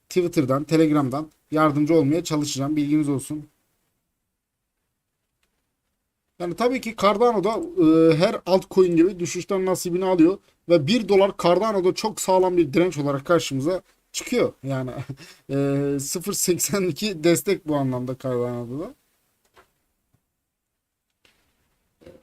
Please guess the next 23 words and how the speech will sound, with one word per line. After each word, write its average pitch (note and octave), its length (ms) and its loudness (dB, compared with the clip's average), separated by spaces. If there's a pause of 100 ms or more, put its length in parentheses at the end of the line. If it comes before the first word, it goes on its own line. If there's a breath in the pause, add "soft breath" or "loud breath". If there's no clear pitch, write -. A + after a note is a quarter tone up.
(120)
Onun F3 320 -2
dışında G3 280 -4
şöyle, F#3+ 240 0
e, D#3 480 -2
korku E3+ 320 2
ve F#3 60 2
açgözlülük F3 520 -2
endeksine F3 480 -2
baktığımızda D#3+ 540 0
şu E3+ 160 -4
an E3 80 0
yüzde D#3 420 2
otuz D3+ 300 0
üçlere D#3 460 -2 (400)
gelmiş C#3 400 0
bir B2 100 -10
durumda B2+ 260 -2
arkadaşlar B2 480 -6
korku B2+ 320 -6
ve B2 60 -2
açgözlülük A#2+ 560 -8
endeksi A#2 380 -10
de. G#3 140 -10